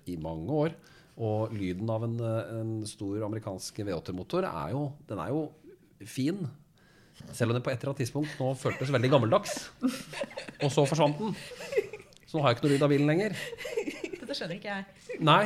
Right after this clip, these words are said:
Speaker 1: det skjønner ikke du, ikke sant? Her er det, her er det manneting som dere ler av, og som, eh, s-, som mange menn vil si at, eh, det er jo sånn det skal være. Det er det som er ordentlig bil.
Speaker 2: Ja.
Speaker 1: Ikke sant? Men jeg, men jeg, jeg vil nok tro at, eh, at, eh,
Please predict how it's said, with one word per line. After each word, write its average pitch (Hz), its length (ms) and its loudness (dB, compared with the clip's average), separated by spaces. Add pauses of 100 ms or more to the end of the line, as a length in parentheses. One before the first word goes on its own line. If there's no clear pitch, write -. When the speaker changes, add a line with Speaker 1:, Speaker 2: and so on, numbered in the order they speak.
Speaker 1:
det 185 160 4
skjønner 143 220 4
ikke 151 100 -2
du, 160 80 2
ikke 156 80 2
sant? 180 160 2
Her 175 220 4
er 185 80 0
det, - 100 -6
her 156 140 0
er 170 80 0
det - 80 -10 (100)
manneting 165 480 2 (560)
som 160 240 2 (220)
dere 143 180 6
ler 120 160 6
av, 214 160 0 (640)
og 147 160 4
som, 156 320 2
eh, 156 800 4
s-, - 180 -10
som 170 160 0 (240)
mange 147 240 4
menn 123 240 2
vil 147 80 0
si 135 160 -2
at, 117 160 -2
eh, 135 160 0 (160)
det 117 140 0
er 120 80 4
jo - 20 0
sånn 92 180 -2
det 98 80 -4
skal 117 140 0
være. 110 240 2
Det - 80 -8
er 101 100 0
det 95 60 0
som - 140 -2
er 98 40 0
ordentlig 101 220 -4
bil. 110 240 4
Speaker 2:
Ja. 190 140 -6 (420)
Speaker 1:
Ikke 98 160 -6
sant? 170 240 2 (680)
Men 156 180 6
jeg, 165 100 4
men 156 140 8
jeg, 156 160 6
jeg 151 260 -4
vil 143 140 2
nok 208 120 -8
tro 117 300 0
at, - 320 -8
eh, 127 640 -2 (140)
at, - 360 -12
eh, 110 320 -2